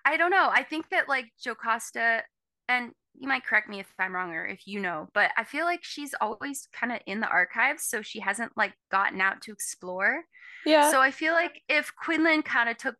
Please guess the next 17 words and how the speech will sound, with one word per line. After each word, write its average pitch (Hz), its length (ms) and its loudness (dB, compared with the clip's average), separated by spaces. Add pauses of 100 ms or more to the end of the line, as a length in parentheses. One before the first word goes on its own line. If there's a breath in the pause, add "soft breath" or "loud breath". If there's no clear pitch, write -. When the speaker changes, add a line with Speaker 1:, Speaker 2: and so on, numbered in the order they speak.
Speaker 1:
the 208 100 -12
master 214 520 0
role 202 500 -4
for 254 120 -4
a 247 60 -2
little 254 240 -4
while, 262 520 2 (340 loud breath)
or 196 100 -4
Speaker 2:
Mm-hmm. 220 180 0
Speaker 1:
in 254 80 0
a 247 60 2
universe 233 580 2
where 208 340 6
he's 226 240 -14
older 202 240 -4
than 208 160 0
her 202 520 2